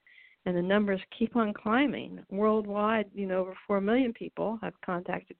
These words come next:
covid nineteen, and over three hundred thousand have died. And many of us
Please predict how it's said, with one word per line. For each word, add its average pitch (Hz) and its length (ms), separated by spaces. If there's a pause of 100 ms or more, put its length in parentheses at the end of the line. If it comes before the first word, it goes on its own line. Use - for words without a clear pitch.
covid 180 340
nineteen, 180 560
and 175 140
over 180 300 (400)
three 208 160
hundred 190 360
thousand 202 420
have 170 200
died. 170 400
And 180 140
many 214 240
of 190 80
us 185 80